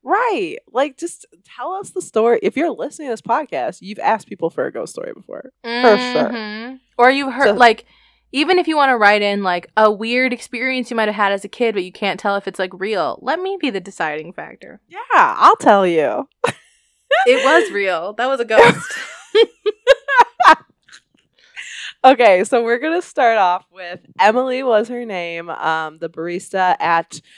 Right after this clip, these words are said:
Speaker 1: The Brood. Um, she had two ghost stories for me. Um,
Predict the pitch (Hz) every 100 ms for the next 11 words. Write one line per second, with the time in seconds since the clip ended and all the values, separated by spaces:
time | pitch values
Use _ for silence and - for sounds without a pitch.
0 | _ _ 180 190 185 202 190 170 180 196
1 | 233 _ _ _ _ _ _ _ _ _
2 | _ - 247 233 240 226 - 294 262 -
3 | 302 269 262 - 208 196 - 208 190 160
4 | 185 - - - 220 220 190 185 180 190